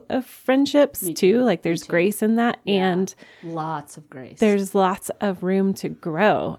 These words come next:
Speaker 1: and mature and, um, and just calling my, myself out of, like, I, I am just as much, um, I am just as much invested in our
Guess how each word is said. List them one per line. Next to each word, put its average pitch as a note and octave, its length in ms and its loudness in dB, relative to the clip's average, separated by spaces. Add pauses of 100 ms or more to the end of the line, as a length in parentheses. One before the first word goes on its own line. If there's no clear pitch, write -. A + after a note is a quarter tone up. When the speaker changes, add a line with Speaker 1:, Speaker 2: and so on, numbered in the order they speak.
Speaker 1:
and F3 220 -6
mature F3 640 0
and, E3+ 420 -6 (460)
um, E3+ 560 -4 (800)
and F3 200 0
just E3+ 200 -6
calling F3 320 4
my, D3 200 -4 (160)
myself E3+ 440 -4
out - 320 -4
of, - 140 -12
like, - 320 -12 (640)
I, E3 360 -6 (300)
I F#3+ 120 0
am G#3+ 200 2
just - 300 -4
as F#3 160 -4
much, - 580 -8 (520)
um, F3 520 -6 (1200)
I A3 120 6
am C#4 120 8
just A#3+ 220 4
as G3 100 2
much F#3 200 0
invested F#3 680 0
in F3 280 -2
our E3 400 -2